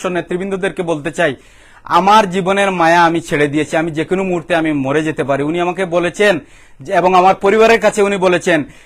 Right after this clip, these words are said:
যে এই মার, এই মার, মারের শেষ নাই, এই মার আরো হবে এবং আমার লাশ পাওয়া যাবে না। আমি কুর-, আমি, আমি তায়েফ, আমি ছাত্রলীগের সভাপতি,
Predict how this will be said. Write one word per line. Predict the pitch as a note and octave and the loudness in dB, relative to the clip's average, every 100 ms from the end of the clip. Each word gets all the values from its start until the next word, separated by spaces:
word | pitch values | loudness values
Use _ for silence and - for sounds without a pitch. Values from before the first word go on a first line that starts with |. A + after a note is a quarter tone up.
| - | -6
যে | C#3+ F#3+ | 2 4
এই | G#3+ G#3+ | 4 4
মার, | F#3 F3+ F3+ | 2 4 2
এই | - F#3+ G#3 | 0 0 2
মার, | G3 F#3 E3+ | 2 2 0
মারের | E3+ E3 F3 | 0 0 0
শেষ | - E3+ E3 E3+ | -2 -2 -2 -2
নাই, | D3 G#2+ - - - | -4 -4 -10 -16 -4
এই | E3 | 0
মার | F#3+ F#3 G3 | 2 2 2
আরো | F#3+ G#3+ A#3+ | 2 4 6
হবে | G#3 C#3+ A#2 - - | 6 4 0 -6 -6
এবং | - F3+ G#3 | 0 2 2
আমার | F3 F3+ G#3 G#3+ E3+ | 4 4 4 2 0
লাশ | E3 E3+ - | 2 2 2
পাওয়া | - F#3+ E3+ | 2 4 4
যাবে | D#3 C#3+ | 2 0
না। | C3 A2 - - - | -4 -8 -14 -20 -2
আমি | D3+ F#3 G#3+ A3+ | 0 2 2 0
কুর-, | - G#3+ G#3 | -2 -4 0
আমি, | F3 F#3 G#3 A3+ A#3+ A#3+ _ _ _ _ - | 2 2 2 0 -2 -6 _ _ _ _ 0
আমি | C#3 G#3+ | 0 2
তায়েফ, | A3 G#3 G#3+ A#3 - - _ _ - | 4 6 6 6 0 -20 _ _ -2
আমি | D#3+ G3 | -2 0
ছাত্রলীগের | G3 F3+ F#3 G3+ G3 F#3+ | -2 0 -2 0 0 0
সভাপতি, | F#3+ G3 G3+ G3+ G#3+ | 2 4 4 2 -2